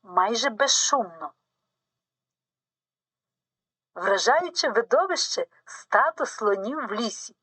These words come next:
Уявляєте? Абсолютно безшумно тварини буквально прорізають густі зарості. Здається, що вони ніби не справжні.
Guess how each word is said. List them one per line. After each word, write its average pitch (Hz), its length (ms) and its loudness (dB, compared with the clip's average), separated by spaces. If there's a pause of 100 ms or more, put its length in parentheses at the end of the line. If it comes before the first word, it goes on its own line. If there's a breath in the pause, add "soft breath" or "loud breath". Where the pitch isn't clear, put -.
(160)
Уявляєте? 180 800 0 (1200)
Абсолютно 359 1000 0
безшумно 277 920 2
тварини 240 640 2
буквально 247 840 2
прорізають 220 840 0
густі 220 540 -8
зарості. - 720 -2 (1300)
Здається, 247 760 0
що - 240 0
вони 226 400 0 (240)
ніби 226 360 -4
не 226 140 -8
справжні. - 680 -4